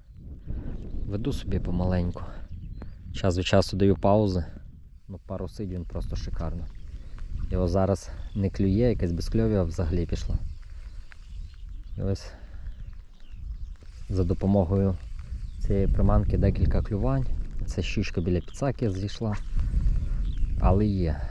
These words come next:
Хоч сьогодні риба взагалі не клює. Зовсім і не тільки у нас, і в людей та сама фігня.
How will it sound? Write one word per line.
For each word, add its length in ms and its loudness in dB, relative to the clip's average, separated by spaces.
Хоч 300 0
сьогодні 500 2
риба 280 2
взагалі 480 2
не 140 0
клює. 460 2
Зовсім 680 4
і 40 2
не 140 2
тільки 280 0
у 60 2
нас, 320 -2
і 40 -2
в 60 -2
людей 320 2
та 120 -2
сама 340 0
фігня. 420 0